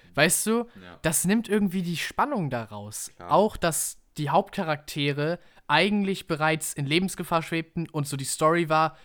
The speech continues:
Speaker 1: die müssen sich jetzt opfern, um den Planeten zu retten. Am Ende hatte sich niemand geopfert. Alle hatten überlebt. Es war so das honigsüßeste, äh, Happy End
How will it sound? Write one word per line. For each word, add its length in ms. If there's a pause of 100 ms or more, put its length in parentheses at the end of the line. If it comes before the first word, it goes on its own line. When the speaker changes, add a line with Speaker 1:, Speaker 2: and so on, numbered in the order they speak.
Speaker 1:
die 80
müssen 260
sich 180
jetzt 240
opfern, 400
um 200
den 120
Planeten 460
zu 160
retten. 400 (600)
Am 100
Ende 240
hatte 200
sich 280
niemand 280
geopfert. 640
Alle 280
hatten 180
überlebt. 600
Es 180
war 160
so 100
das 260 (920)
honigsüßeste, 1120 (400)
äh, 340
Happy 460
End 360